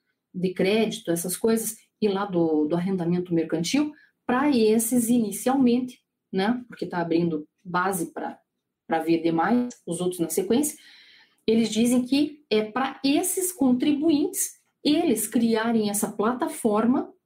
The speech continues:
de acordo com o layout que ainda vai ser definido por esse comitê aí dos municípios, e que o contribuinte que banque.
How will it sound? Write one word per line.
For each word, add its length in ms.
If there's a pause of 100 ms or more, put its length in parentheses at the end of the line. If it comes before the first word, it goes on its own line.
(340)
de 100
acordo 420
com 120
o 40
layout 400
que 80
ainda 440
vai 160
ser 120
definido 520
por 140
esse 260
comitê 500
aí 160
dos 240
municípios, 840 (600)
e 160
que 400 (720)
o 80
contribuinte 560
que 100
banque. 420